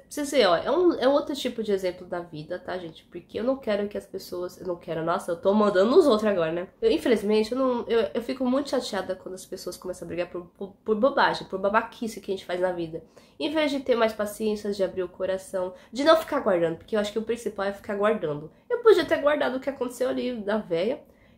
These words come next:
e ter odiado a vida toda ela, né, a partir de agora. Mas não, gente, aconteceu, não aconteceu? Na hora eu pensei, "Bom, eu não tô fazendo errado nada, a Camila, entre parênteses, não tá fazendo nada de errado,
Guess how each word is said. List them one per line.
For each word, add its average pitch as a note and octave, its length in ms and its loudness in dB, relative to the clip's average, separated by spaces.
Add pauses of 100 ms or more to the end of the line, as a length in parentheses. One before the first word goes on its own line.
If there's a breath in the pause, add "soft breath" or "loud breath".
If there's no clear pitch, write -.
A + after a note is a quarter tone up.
e B4+ 180 0
ter A4+ 120 8
odiado D4 440 8
a C#4+ 40 8
vida C#4 280 2 (140)
toda D4 280 2
ela, C#4 500 0
né, D4+ 260 0
a A#3+ 60 -8
partir B3 280 0
de B3 80 2
agora. C4+ 340 2
Mas A#3+ 240 0
não, D4 240 0
gente, F#3+ 460 -6
aconteceu, E4 680 -2
não F#3 80 0
aconteceu? F3 480 -4 (280 loud breath)
Na F4 220 6
hora A#3 180 6
eu A3+ 80 4
pensei, B3 360 0
"Bom, F#3+ 440 4
eu B4 180 4
não E4 100 8
tô G#3+ 100 2
fazendo F3+ 240 -4
errado E3+ 260 -4
nada, E3+ 420 -6 (280)
a C#4 80 2
Camila, A#3 520 0 (260 loud breath)
entre A3 220 0
parênteses, F3+ 260 -2
não F#3+ 100 -2
tá G3 100 -8
fazendo F#3 200 -8
nada E3+ 120 0
de E3+ 80 -6
errado, E3+ 440 -6